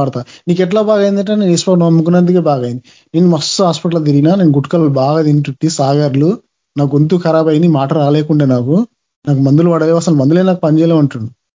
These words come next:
కదా. ఒక గుడ్డి ఈ రోజులు అప్పుడు కూడా గుడ్డలకు చూపు వచ్చిందని చెప్పేసి మనం వాక్యాలు విన్నాంగా. ఇప్పుడు కూడా చూడు, ఒక గు-, ఒక, ఇప్పుడు, ఇప్పుడు ఈ జనరేషన్ లో కూడా ఒక మనిషి సాక్ష్యం ఇస్తున్నాడా, నాకు గొంతు పోయినుండే, నాకు గొంతు పని చేయలేకుండా మళ్ళీ నాకు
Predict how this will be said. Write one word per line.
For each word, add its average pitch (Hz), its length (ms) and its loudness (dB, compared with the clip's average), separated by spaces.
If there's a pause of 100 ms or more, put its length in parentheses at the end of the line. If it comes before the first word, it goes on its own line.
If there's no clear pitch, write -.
(120)
కదా. 185 100 2 (380)
ఒక 180 120 -2 (120)
గుడ్డి 175 220 2 (180)
ఈ - 20 4 (160)
రోజులు 247 300 2
అప్పుడు 214 320 -2
కూడా 226 160 4 (520)
గుడ్డలకు 190 380 2
చూపు 202 220 0
వచ్చిందని 196 360 0
చెప్పేసి 196 340 0 (340)
మనం 190 140 4 (160)
వాక్యాలు 175 400 0
విన్నాంగా. 170 440 2 (500)
ఇప్పుడు 220 260 2
కూడా 226 200 4
చూడు, 175 200 2
ఒక 175 180 0
గు-, 180 140 2 (100)
ఒక, 170 100 -4 (100)
ఇప్పుడు, 190 160 2 (160)
ఇప్పుడు 196 260 0 (560)
ఈ 190 40 4 (100)
జనరేషన్ 190 380 2
లో 185 100 4
కూడా 185 140 2
ఒక 185 100 2 (140)
మనిషి 165 260 0
సాక్ష్యం 170 360 0
ఇస్తున్నాడా, 131 380 -2 (480)
నాకు 165 180 0 (100)
గొంతు 175 280 2
పోయినుండే, 170 600 2
నాకు 165 220 -2
గొంతు 156 240 0
పని 151 140 2
చేయలేకుండా 160 380 2
మళ్ళీ 156 200 2
నాకు 180 140 -4